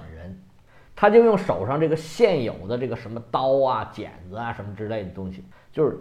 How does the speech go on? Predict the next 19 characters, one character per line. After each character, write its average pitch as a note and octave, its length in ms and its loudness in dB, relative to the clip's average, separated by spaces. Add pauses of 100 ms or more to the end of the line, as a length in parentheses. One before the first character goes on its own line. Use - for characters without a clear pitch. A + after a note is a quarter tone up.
野 G#2 200 -2
外 F3 180 2
生 E3+ 220 -4
存 D#3 220 -4
包 D#3 240 6
嘛， - 240 -2 (100)
里 E2+ 60 -14
边 B2 160 -2
有 F#2+ 160 -4
的 G2+ 100 -10
这 A2+ 140 -6
些 G#2 120 -8
东 F#2+ 220 -10
西， - 140 -20 (360)
就 D#3 140 -2
硬 G#3+ 360 4
生 F#3+ 260 4
生 F3+ 260 2
的 - 240 -6